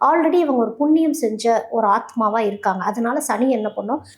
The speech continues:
அந்த அடியை உனக்கு கொடுக்காம, ஆனா நீ செஞ்ச தவறு நீங்க புரிஞ்சுக்கணும் அப்படிங்கறதுனால,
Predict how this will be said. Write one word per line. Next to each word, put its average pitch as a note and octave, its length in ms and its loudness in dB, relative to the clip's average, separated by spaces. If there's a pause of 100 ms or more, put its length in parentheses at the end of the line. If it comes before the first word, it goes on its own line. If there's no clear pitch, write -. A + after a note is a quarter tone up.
அந்த A#3+ 260 2
அடியை C4+ 280 2
உனக்கு A#3+ 440 -2
கொடுக்காம, G#3+ 520 -2
ஆனா C4 340 0
நீ G#3+ 100 0
செஞ்ச C4+ 380 0
தவறு C4 360 0
நீங்க G#3 200 -2
புரிஞ்சுக்கணும் A3 640 0
அப்படிங்கறதுனால, G3+ 520 -2